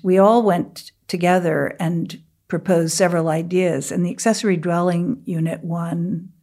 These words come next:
was the strongest, partly because U C L A had been so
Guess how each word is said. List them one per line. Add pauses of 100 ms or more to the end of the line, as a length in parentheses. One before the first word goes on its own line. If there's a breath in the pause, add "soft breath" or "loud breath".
was
the
strongest,
partly
because (320 soft breath)
U
C
L
A
had
been
so